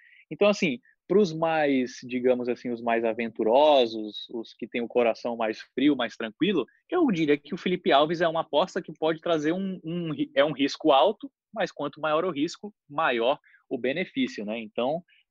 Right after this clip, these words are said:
pode ser que o Felipe Alves pague, pague muito bem essa aposta, mas de, de, eu, vale dizer que é uma aposta, tá, o Felipe Alves? O Clebão é uma coisa um pouco mais segura. O Felipe Alves realmente é uma aposta com um grande risco.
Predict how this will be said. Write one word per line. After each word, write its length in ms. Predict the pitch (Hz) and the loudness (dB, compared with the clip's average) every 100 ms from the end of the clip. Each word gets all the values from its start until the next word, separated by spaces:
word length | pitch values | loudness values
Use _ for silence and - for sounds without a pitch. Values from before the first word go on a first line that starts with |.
| _ | _
pode 260 | 113 120 147 | -2 -2 0
ser 160 | - | 0
que 140 | 143 180 | 0 -2
o 80 | 185 | -2
Felipe 320 | 170 160 156 | -4 0 2
Alves 280 | 160 175 - | 2 0 -4
pague, 680 | - 135 151 180 196 175 131 | 2 4 4 0 -4 -4 -2
pague 240 | 143 143 | -4 -2
muito 300 | 143 139 156 | -6 -10 -10
bem 220 | 160 135 143 | -6 -6 -6
essa 180 | - | -8
aposta, 440 | 196 156 113 - 104 | -6 -2 -2 -2 -6
mas 240 | 110 110 | -4 -4
de, 180 | 110 139 | -2 -4
de, 280 | - 78 - 123 120 - | -4 -14 -10 -10 -10 -10
eu, 280 | 127 120 120 | -2 -2 -2
vale 300 | 113 120 147 | 2 4 4
dizer 360 | 160 147 135 147 | 2 0 2 2
que 200 | - 160 | 2 0
é 100 | 120 | 2
uma 200 | 127 131 | 2 2
aposta, 500 | 208 - 156 143 - | 2 4 4 4 -4
tá, 140 | 110 127 | -4 -4
o 60 | |
Felipe 300 | - 117 - | -4 -10 -8
Alves? 220 | 110 113 113 | -8 -8 -10
O 80 | |
Clebão 340 | - 120 117 143 | -4 -4 -2 -4
é 60 | |
uma 180 | 185 180 | -4 -6
coisa 300 | 175 175 175 _ _ - | -6 -6 -6 _ _ -18
um 120 | 139 - | -10 2
pouco 240 | 170 170 | 2 2
mais 240 | 185 185 - | 0 0 -2
segura. 380 | 165 147 110 101 | 0 2 2 0
O 80 | |
Felipe 340 | - 110 110 117 | -6 -6 -2 0
Alves 260 | 117 135 | 0 0
realmente 400 | 135 139 139 139 | -2 -2 -4 -6
é 20 | 143 | -4
uma 100 | 139 | -2
aposta 400 | - 135 - 147 | 4 2 2 -8
com 240 | 143 131 | -8 -10
um 60 | 123 _ 123 - - | -12 _ -20 -20 -4
grande 420 | 127 131 170 170 | 0 0 0 -2
risco. 460 | 139 110 - - | 0 -2 -4 -12